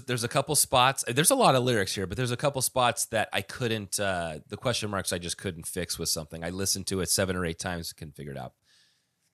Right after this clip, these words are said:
So it starts with Tom saying, "You've seen mine, I've seen yours. I've got no toilet, but I cannot go outside."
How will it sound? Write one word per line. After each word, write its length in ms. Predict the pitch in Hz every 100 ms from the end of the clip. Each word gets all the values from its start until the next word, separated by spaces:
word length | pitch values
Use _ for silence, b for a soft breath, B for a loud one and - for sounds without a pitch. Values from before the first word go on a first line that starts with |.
| -
So 200 | 185 165
it 160 | 165
starts 300 | - 208 208
with 160 | 190 -
Tom 340 | - 160 160
saying, 380 | 143 147 139 110
"You've 240 | 107 143 160
seen 320 | - 180 185
mine, 600 | 147 123 120 117 117 127 - _ -
I've 220 | 117 123
seen 320 | - 131 120
yours. 520 | 107 98 98 98 92 -
I've 240 | 92 107
got 340 | 80 120 131 113
no 200 | 107 107
toilet, 520 | - 127 123 117 98
but 140 | 98
I 80 | 90
cannot 640 | - - 143 139 123 92
go 240 | 92 107 101
outside." 680 | 85 82 - 76 62 58